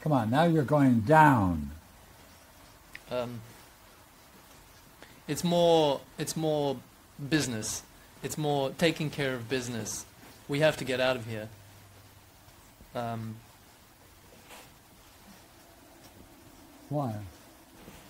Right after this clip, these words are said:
Speaker 2: Because there's a sense of, um,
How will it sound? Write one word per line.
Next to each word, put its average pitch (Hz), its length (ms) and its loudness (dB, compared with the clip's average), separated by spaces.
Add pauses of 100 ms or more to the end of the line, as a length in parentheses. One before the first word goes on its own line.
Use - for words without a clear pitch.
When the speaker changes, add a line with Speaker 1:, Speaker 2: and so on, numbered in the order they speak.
(840)
Speaker 2:
Because 160 460 0 (640)
there's 180 160 0
a 185 60 0
sense 208 380 0
of, 147 340 -4
um, 135 340 -4